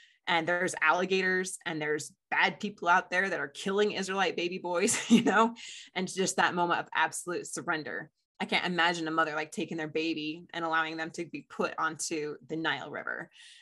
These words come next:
Um, and that's kinda how I felt. I felt, like, a kinship there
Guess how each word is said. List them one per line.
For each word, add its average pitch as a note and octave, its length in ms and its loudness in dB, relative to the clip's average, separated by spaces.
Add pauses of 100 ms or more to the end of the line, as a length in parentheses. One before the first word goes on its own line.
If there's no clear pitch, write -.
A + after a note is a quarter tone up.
(120)
Um, C#3 260 4
and F#3+ 160 0
that's F3+ 240 2
kinda E3 260 -4
how D#3+ 180 0
I D#3 80 0
felt. D#3 440 0
I - 80 -18
felt, - 180 -2
like, - 260 -4 (140)
a G3 40 -10
kinship F#3 500 -2
there D#3+ 340 0